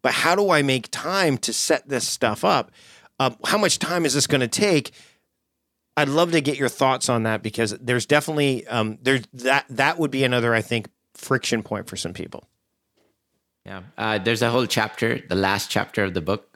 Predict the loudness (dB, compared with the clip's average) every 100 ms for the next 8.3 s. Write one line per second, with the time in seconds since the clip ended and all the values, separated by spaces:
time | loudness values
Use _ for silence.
0 | _ -2 -2 -2 -6 -12 -12 -4 -4 -2
1 | -4 -4 -6 -4 -4 -4 -6 -6 -4 -4
2 | -8 -12 -18 -20 -20 -20 _ -2 0 2
3 | 0 0 -2 0 0 0 0 0 -4 -4
4 | -4 -2 -2 -2 -2 -2 -2 -2 -4 -4
5 | -2 -2 -2 -2 -4 -6 -4 -4 -6 -10
6 | -6 -4 -2 -4 -4 -2 0 0 0 -2
7 | -2 0 0 -2 -2 -2 -2 -2 -2 0
8 | 0 -2 -4